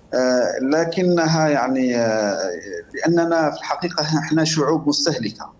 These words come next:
بامتياز، وخاصة بالنسبة يعني ل-، للغذاء، حيث يعني، آه،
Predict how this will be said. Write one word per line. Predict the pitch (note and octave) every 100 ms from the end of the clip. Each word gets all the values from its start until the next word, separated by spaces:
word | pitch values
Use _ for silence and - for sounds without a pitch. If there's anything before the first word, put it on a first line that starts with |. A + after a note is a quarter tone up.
| -
بامتياز، | D3 C#3+ - C3 A2 E2+ - -
وخاصة | - - D3+ - D3 E3
بالنسبة | D3 C3 C3+ D3+ - B2+
يعني | A#2+ A#2 G#2
ل-، | A#2+ A#2 A#2 A2 G#2+ G2+ G#2
للغذاء، | A#2 A2+ A2 A2 D3 D3+ - - _ - - -
حيث | - - D#3+ D#3+ C#3
يعني، | A#2 B2 C3+ B2+
آه، | A#2+ A2 G#2+ G#2+ G#2 G2+